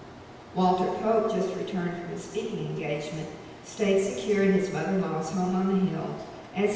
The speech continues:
did Gordon Boone, who lived with his wife and daughter some blocks over. But few others took warning. Natives of Corpus Christi had long ago determined that a fifty-foot-high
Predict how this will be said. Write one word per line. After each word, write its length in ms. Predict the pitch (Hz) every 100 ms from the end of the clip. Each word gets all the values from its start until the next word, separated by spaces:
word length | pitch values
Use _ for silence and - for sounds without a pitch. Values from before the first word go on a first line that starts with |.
| 208
did 240 | 214 214
Gordon 380 | 185 180 190 190
Boone, 340 | 170 156 165
who 160 | 185 170
lived 220 | 180 180
with 100 | 202
his 200 | 208 190
wife 300 | 170 156 175 185
and 80 | 175
daughter 320 | 170 151 151
some 280 | 165 - 151 147
blocks 360 | 143 143 -
over. 480 | 202 220 220 - - - - - - -
But 180 | 185 190
few 220 | 254 277
others 420 | 247 247 208 190 208
took 160 | 196 196
warning. 460 | 196 202 180 - - - - - -
Natives 460 | 196 214 214 - -
of 160 | - -
Corpus 440 | 220 220 190 -
Christi 420 | 220 208 208 185 196
had 220 | 214 190
long 360 | 196 226 -
ago 300 | - 202 196
determined 580 | 185 190 220 202 170 - - - - -
that 140 | 165
a 80 | -
fifty-foot-high 1120 | - 240 247 202 196 180 202 190 196 180 180